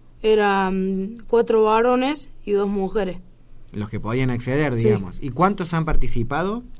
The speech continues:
Speaker 1: Eh, participaron quince chicos.
Speaker 2: ¿Has tenido varias partidas entre ayer y hoy?
Speaker 1: Sí, el, el miérco-, el miércoles tuve cuatro partidas y hoy tuve de tres.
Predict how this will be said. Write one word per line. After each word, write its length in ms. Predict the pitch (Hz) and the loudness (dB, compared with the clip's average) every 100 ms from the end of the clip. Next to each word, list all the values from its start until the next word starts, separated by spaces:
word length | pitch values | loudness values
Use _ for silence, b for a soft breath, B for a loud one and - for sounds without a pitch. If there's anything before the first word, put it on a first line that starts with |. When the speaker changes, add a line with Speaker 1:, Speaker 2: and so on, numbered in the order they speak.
| - | -10
Speaker 1:
Eh, 200 | 214 202 196 | -4 -2 -2
participaron 1500 | 208 196 180 226 226 247 247 226 214 202 202 196 190 180 170 - - b b b b - | -4 -4 -2 0 2 2 4 2 0 -2 -4 -4 -2 -4 -8 -14 -20 b b b b -10
quince 280 | - 226 208 | 0 2 0
chicos. 420 | - 202 185 - - - - - | -4 -10 -12 -18 -20 -20 -18 -12
Speaker 2:
¿Has 200 | 104 110 | -10 -8
tenido 280 | 131 135 135 | -4 -4 -2
varias 240 | 139 143 | -2 -2
partidas 560 | 139 123 120 185 190 180 | -4 -6 -2 -2 -2 -4
entre 420 | 131 117 113 104 | -6 -4 -6 -6
ayer 280 | 101 104 127 | -6 -4 -4
y 100 | 151 | -2
hoy? 220 | 139 107 - B B B | -4 -6 -12 B B B
Speaker 1:
Sí, 240 | - 214 | -6 2
el, 580 | 220 202 196 190 185 185 180 - 370 - | 4 4 0 -2 -4 -6 -4 -4 -4 -8
el 440 | 220 220 208 202 202 | -4 -2 -2 -2 0
miérco-, 440 | 233 254 - - | 0 0 -4 -12
el 300 | 277 226 220 | -6 0 2
miércoles 640 | 226 277 277 294 311 311 - b b b - | 2 0 0 -2 -2 -4 -14 b b b -4
tuve 720 | - 240 233 208 196 185 180 180 - - - | 4 6 8 6 2 0 -2 -8 -16 -10 4
cuatro 320 | 233 226 220 | 4 4 0
partidas 520 | 214 220 240 269 269 | 0 0 0 -2 -2
y 220 | 240 202 | -4 -2
hoy 260 | 202 240 269 | 0 0 0
tuve 260 | - 226 | 2 4
de 300 | 214 202 190 | 4 0 -6
tres. 380 | 190 190 180 - | -6 -6 -8 -12